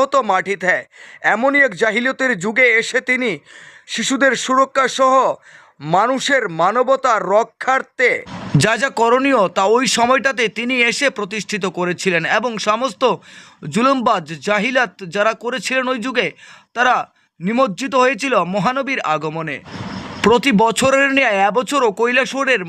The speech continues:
বিভিন্ন অঞ্চলের মানুষ মিছিল করে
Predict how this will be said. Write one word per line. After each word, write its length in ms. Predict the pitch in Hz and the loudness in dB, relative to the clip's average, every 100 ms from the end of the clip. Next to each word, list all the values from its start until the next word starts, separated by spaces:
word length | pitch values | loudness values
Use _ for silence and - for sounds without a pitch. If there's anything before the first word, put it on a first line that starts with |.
| - - - | -12 -14 -8
বিভিন্ন 400 | 226 285 285 254 151 - - - _ - | -2 -2 2 2 0 -4 -20 -20 _ 2
অঞ্চলের 580 | 202 233 202 277 262 165 - _ _ _ _ - | 2 2 0 2 2 0 -10 _ _ _ _ -8
মানুষ 400 | 143 196 247 208 - - _ - 160 | 0 2 2 -2 -6 -12 _ -8 -2
মিছিল 300 | 208 202 285 | 0 0 -2
করে 220 | 226 269 | 0 2